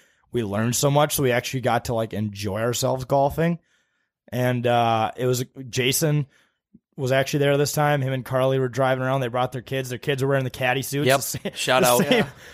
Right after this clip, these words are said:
Speaker 1: the same suits that Jake and I were wearing, just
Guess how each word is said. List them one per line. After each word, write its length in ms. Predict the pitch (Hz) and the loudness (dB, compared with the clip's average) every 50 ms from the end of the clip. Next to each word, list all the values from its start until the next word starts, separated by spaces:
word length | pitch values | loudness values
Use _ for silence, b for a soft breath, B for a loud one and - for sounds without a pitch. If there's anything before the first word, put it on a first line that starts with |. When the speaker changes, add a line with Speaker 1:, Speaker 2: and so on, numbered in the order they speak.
| B B B | B B B
Speaker 1:
the 100 | 175 175 | -4 -2
same 300 | - - 196 196 190 180 | 0 2 2 2 2 0
suits 300 | 151 - 160 165 160 - | 0 0 2 0 2 2
that 100 | 175 165 | 0 -2
Jake 320 | 139 120 135 131 135 131 | 0 0 0 0 0 0
and 80 | 156 147 | 0 2
I 120 | 143 147 | 2 2
were 140 | 147 143 143 | 2 2 2
wearing, 380 | 139 139 143 143 143 147 147 131 | 2 2 2 2 2 0 0 0
just 300 | 117 143 135 - - | -2 -2 -2 -2 -6